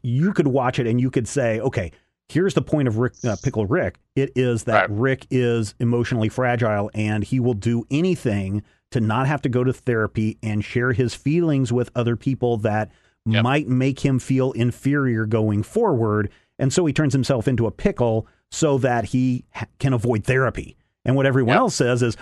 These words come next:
Speaker 1: "Oh my God, I'm Pickle Rick. I'm gonna kill a, a cockroach and use its body to run around. Ah, that's so great."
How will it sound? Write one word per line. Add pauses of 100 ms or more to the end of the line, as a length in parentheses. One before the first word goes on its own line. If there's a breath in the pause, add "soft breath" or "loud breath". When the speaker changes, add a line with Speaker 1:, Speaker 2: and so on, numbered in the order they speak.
(100 loud breath)
Speaker 1:
"Oh
my
God,
I'm
Pickle
Rick.
I'm
gonna
kill
a,
a
cockroach
and
use
its
body
to
run
around.
Ah,
that's
so
great."